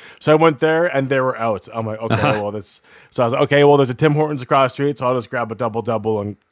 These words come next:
Speaker 1: be on my day." I drive over to Tim Hortons. The Tim Hortons was closed because it had a fire.
Speaker 2: Oh, shit.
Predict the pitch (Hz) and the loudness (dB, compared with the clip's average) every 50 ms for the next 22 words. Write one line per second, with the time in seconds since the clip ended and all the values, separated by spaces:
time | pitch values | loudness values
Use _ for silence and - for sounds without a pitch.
0 | - 117 113 120 110 104 104 104 101 117 113 107 95 - _ _ _ - _ _ | -14 -8 -6 -6 -4 -6 -6 -8 -6 -4 -4 -4 -6 -10 _ _ _ -20 _ _
1 | - 113 104 139 139 139 139 139 135 135 123 107 - 139 131 135 135 143 151 165 | -14 -8 -4 -4 -2 -2 -2 -2 -4 -4 -6 -6 -6 -4 0 0 0 0 0 -2
2 | 170 147 - - - - _ - 135 - 180 196 175 165 170 185 185 185 175 143 | -4 -6 -8 -12 -16 -10 _ -6 0 4 4 4 6 6 6 4 4 2 0 -2
3 | 147 147 139 - - - 165 160 160 160 143 131 135 127 147 139 135 143 135 131 | -2 -4 -4 -2 2 4 6 8 8 6 4 2 0 0 2 2 4 4 4 4
4 | 123 110 - - 143 143 147 135 107 87 80 _ _ _ _ _ _ _ - - | 2 2 2 4 4 6 6 4 2 -2 -6 _ _ _ _ _ _ _ -8 -2
5 | - 127 117 98 - - - - 87 80 76 | 2 2 2 2 0 -4 -4 -4 -6 -6 -8